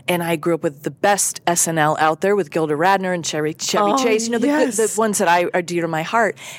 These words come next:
Speaker 1: And I'd
Speaker 2: Although
Speaker 1: always
Speaker 2: they're called classics now.
Speaker 1: Okay, well, I'm a cla-,
Speaker 2: <laughs>
Speaker 1: I'm fifty-two. I'm a classic
Speaker 2: I
Speaker 1: now.
Speaker 2: love them too. Don't worry.
Speaker 1: And so I had always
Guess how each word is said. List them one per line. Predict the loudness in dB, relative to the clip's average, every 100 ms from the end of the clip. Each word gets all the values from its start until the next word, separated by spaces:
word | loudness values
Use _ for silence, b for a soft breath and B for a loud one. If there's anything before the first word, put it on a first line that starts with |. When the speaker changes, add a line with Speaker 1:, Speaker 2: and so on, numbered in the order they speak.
| 0
Speaker 1:
And |
I'd | 2
Speaker 2:
Although | 4
Speaker 1:
always | 2 0
Speaker 2:
they're | 0
called | -2 -2
classics | -4 -4 -4 -14 -12
now. | -10 -2
Speaker 1:
Okay, | -2 0 -2
well, | 0 2
I'm | 2 4
a | 2
cla-, | 2 4 2 0
Speaker 2:
<laughs> | 0
Speaker 1:
I'm | -2 0
fifty-two. | -2 -2 0
I'm | 2 2
a |
classic | 2 2 0 2
Speaker 2:
I | 2
Speaker 1:
now. | 4
Speaker 2:
love | 4 2 2
them | -2
too. | -4 -6 -6 -2
Don't | 0 0
worry. | 0 -4 -4
Speaker 1:
And | -2
so | 0 0
I | 0 0
had | -2 0
always | 2 0